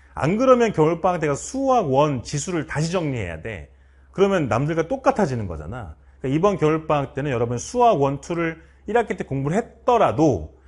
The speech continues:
앞으로 남은 모의고사나 고삼 시절을 대비해서 충분히 좀 총정리를 해주시는 게 좋습니다.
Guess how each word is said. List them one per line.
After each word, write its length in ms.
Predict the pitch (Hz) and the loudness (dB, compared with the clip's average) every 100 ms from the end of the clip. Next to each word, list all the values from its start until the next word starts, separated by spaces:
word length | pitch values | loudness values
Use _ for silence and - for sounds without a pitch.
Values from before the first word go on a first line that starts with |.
| - - - | -20 -20 -8
앞으로 340 | 95 - 202 | -8 -4 -2
남은 380 | 165 135 170 131 | 2 2 2 0
모의고사나 920 | 117 185 190 175 143 123 135 107 73 - | 2 0 0 -4 -4 -4 -6 -6 -10 -6
고삼 400 | 165 220 220 190 | 0 2 2 -4
시절을 460 | 208 202 190 165 | -4 0 0 0
대비해서 880 | - 120 185 196 139 110 117 82 71 - _ _ - | -2 0 4 2 2 -4 -4 -8 -14 -20 _ _ -14
충분히 440 | 247 240 233 185 | -10 -6 -4 -2
좀 220 | 143 127 | -2 -4
총정리를 460 | - 247 247 220 175 | -6 -6 -4 -4 -2
해주시는 420 | 233 247 202 196 | -4 -6 -8 -6
게 60 | 151 | -4
좋습니다. 600 | 101 - 117 80 71 | -6 -10 -10 -12 -14